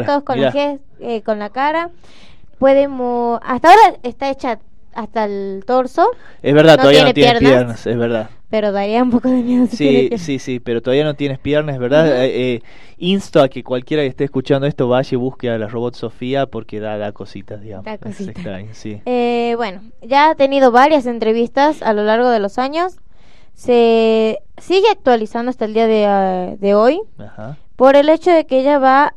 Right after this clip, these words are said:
Speaker 1: viendo a las personas y va adquiriendo información. Ella
Speaker 2: Bien.
Speaker 1: tiene un, una cámara insertada en el pecho donde ella te registra el rostro,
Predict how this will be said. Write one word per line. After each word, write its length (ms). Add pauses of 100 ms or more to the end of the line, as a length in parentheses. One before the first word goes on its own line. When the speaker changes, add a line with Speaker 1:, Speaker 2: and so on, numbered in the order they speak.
(100)
Speaker 1:
viendo 320
a 80
las 120
personas 680
y 140
va 340 (100)
adquiriendo 640
información. 680 (280)
Ella 140
Speaker 2:
Bien. 220
Speaker 1:
tiene 340
un, 80
una 160
cámara 580
insertada 880 (300)
en 180
el 140
pecho 560 (360)
donde 320
ella 180
te 140
registra 640
el 80
rostro, 920